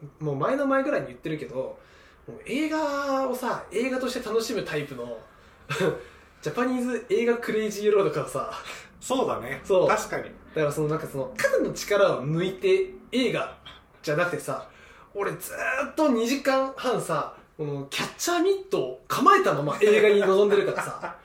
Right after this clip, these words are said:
Speaker 2: <laughs>
Speaker 1: やっぱダメなんだよね。
Speaker 2: 確かにな。
Speaker 1: うん。
Speaker 2: <laughs> うん。
Speaker 1: そう。
Speaker 2: そうだね。
Speaker 1: ダメなんだよ。
Speaker 2: 疲れそう。
Speaker 1: そう。映画見るのにさ、なんかすげえカロリー使った感じするもん。
Speaker 2: えー、マジ？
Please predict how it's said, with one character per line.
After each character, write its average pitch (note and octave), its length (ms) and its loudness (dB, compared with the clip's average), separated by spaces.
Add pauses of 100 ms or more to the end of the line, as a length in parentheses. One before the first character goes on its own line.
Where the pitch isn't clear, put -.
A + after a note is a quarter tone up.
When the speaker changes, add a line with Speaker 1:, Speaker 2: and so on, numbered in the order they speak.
Speaker 2:
<laughs> - 320 -8
Speaker 1:
や D#4 60 -2
っ - 20 -2
ぱ D4+ 100 0
ダ - 160 4
メ D#4+ 60 2
な D4 140 4
ん - 40 -4
だ - 60 -8
よ - 60 -10
ね。 - 80 -14 (880)
Speaker 2:
確 - 200 -16
か A#2 60 -10
に A2 160 -10
な。 A2+ 60 -12
Speaker 1:
う C#3 100 -4
ん。 C3+ 60 -2
Speaker 2:
<laughs> - 760 -8
う C#3 240 -6
ん。 A#2+ 100 -12 (300)
Speaker 1:
そ - 140 -8
う。 B2+ 60 -4 (500)
Speaker 2:
そ D#3+ 160 -14
う - 20 -6
だ - 60 -6
ね。 - 80 -8
Speaker 1:
ダ D4 60 -4
メ G#4 60 0
な G#4+ 140 4
ん C4 120 0
だ D#3+ 120 2
よ。 - 260 -8 (320)
Speaker 2:
疲 E3 240 -16
れ F3+ 80 -16
そ - 140 -20
う。 - 40 -16 (360)
Speaker 1:
そ - 380 -14 (580)
う。 - 1040 -20
映 B3+ 200 -4
画 D4+ 100 -2
見 D#4 140 2
る A#3+ 80 0
の D#3 80 -2
に B2+ 100 -10
さ、 C3+ 180 -6
な D3+ 120 -4
ん - 20 -6
か - 80 -12
す - 220 -10
げ E4 160 2
え - 80 -4
カ - 160 -6
ロ A#3 100 0
リ D#3 80 -2
ー - 60 -12
使 - 140 -12
っ C#3+ 60 -8
た - 80 -8
感 C#3+ 180 -6
じ C3+ 60 -10
す - 80 -10
る C3+ 80 -6
も - 120 -18
ん。 - 40 -20 (640)
Speaker 2:
え C3 400 -10 (340)
ー、 A2+ 40 -18
マ B2 100 -12
ジ？ - 200 -16